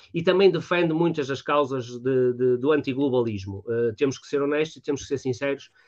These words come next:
nas, nas, nas políticas que, que vamos vendo. Mas o que é certo é que nós é que,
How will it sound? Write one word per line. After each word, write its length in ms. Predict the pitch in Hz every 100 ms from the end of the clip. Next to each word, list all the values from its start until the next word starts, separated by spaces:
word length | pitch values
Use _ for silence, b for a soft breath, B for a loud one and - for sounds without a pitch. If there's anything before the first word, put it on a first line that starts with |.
| b -
nas, 200 | 143 135
nas, 240 | 143 131
nas 160 | 139 131
políticas 440 | 139 143 - 135
que, 160 | - 127
que 180 | - 135
vamos 300 | 165 135 120
vendo. 240 | 120 104 b b b b
Mas 180 | 180 175
o 40 |
que 80 | 220
é 60 | 202
certo 280 | 214 208
é 80 | 220
que 100 | -
nós 220 | 208 214
é 80 | 208
que, 340 | - 180 160